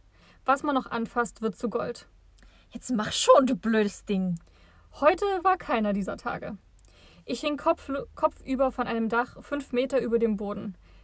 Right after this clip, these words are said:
Speaker 1: Das, womit ich kämpfte, war die Scheibe eines halbblinden Fensters.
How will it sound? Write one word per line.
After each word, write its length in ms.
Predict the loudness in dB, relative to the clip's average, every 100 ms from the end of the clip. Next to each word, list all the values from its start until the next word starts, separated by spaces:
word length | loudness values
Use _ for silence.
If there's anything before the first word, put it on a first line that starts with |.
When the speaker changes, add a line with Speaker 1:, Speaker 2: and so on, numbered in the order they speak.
| -2
Speaker 1:
Das, 260 | 2 2 2
womit 200 | -2 -2
ich 140 | -6
kämpfte, 480 | -4 -2 -2 -2 0
war 120 | 0
die 100 | 0
Scheibe 380 | -2 0 2 2
eines 380 | -4 -6 -8 -2
halbblinden 540 | -2 0 -2 -2 -4
Fensters. 640 | -6 -6 -6 -8 -12 -14